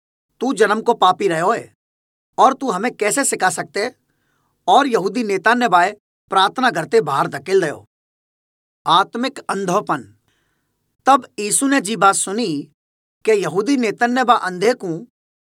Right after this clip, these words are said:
धकेल के बाहर निकाल दयो है। बातें मिलके यीशु ने पूछी,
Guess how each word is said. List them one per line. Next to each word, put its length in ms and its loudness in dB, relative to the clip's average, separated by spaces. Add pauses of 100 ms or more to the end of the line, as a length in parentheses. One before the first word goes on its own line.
धकेल 400 0
के 140 -6
बाहर 320 2
निकाल 320 2
दयो 240 0
है। 180 -6 (600)
बातें 380 0
मिलके 320 -2
यीशु 360 -6
ने 100 -6
पूछी, 520 -6